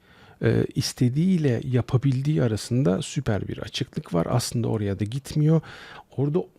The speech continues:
bir de şu var yani, hani orada olduğunu zannedip orada olmayan da var. Ee, hani tamamen sizi aslında çalışanı kandırdığını düşündüğünüz bir işveren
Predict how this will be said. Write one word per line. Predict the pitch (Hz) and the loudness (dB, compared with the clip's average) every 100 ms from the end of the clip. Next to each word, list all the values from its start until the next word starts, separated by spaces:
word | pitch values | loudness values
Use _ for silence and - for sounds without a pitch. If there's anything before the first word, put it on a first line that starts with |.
| - | -6
bir | 110 98 101 | -4 -2 0
de | 160 | -2
şu | - 147 | -2 -2
var | 107 | -2
yani, | 90 - | -4 -4
hani | - 113 | -2 0
orada | - 117 127 | 2 2 2
olduğunu | 135 131 131 123 | 2 2 2 2
zannedip | 104 104 113 117 117 | 0 4 6 6 4
orada | 107 113 | 4 4
olmayan | 104 107 104 104 - _ _ - - _ _ _ _ _ - | 6 6 6 4 -2 _ _ -20 -20 _ _ _ _ _ -2
da | - | 0
var. | 90 - - - _ _ 107 | 0 -10 -14 -18 _ _ -2
Ee, | 98 50 50 - - | 0 0 -2 -2 0
hani | 110 - | 0 0
tamamen | - 117 117 131 131 127 - - - | -2 0 2 4 4 2 -2 -20 -18
sizi | - - 110 101 147 170 - _ - _ _ _ | -10 -2 2 4 6 4 2 _ -20 _ _ _
aslında | 104 - 117 | -4 -2 -4
çalışanı | - 110 107 123 151 | 2 2 4 4 4
kandırdığını | - 120 113 113 104 113 110 107 - - - - | 2 2 2 2 4 4 6 4 0 -16 -20 -4
düşündüğünüz | 107 - 120 113 113 110 101 98 | -4 0 2 4 4 4 2 0
bir | - | -2
işveren | - - 113 156 214 | -2 -2 0 2 0